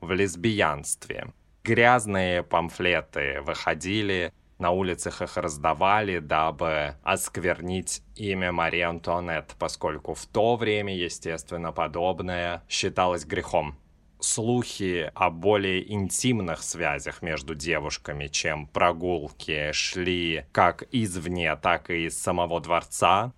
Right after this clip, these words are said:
Да, безусловно, у нас есть доказательства в виде слов "Я люблю тебя" со стороны Марии Антуанетт.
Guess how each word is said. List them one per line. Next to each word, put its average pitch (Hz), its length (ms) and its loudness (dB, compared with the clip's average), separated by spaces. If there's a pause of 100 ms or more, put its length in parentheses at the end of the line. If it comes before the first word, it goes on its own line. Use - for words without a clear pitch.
(120)
Да, 98 320 6
безусловно, 85 1300 0 (100)
у 92 160 -4
нас 82 500 -2
есть 90 680 -2
доказательства 87 840 0
в 73 120 -6
виде 85 200 -4
слов 82 640 -2
"Я 87 220 0
люблю 95 340 0
тебя" 104 380 0
со 101 160 -2
стороны 95 440 0
Марии 90 240 2
Антуанетт. 85 920 -2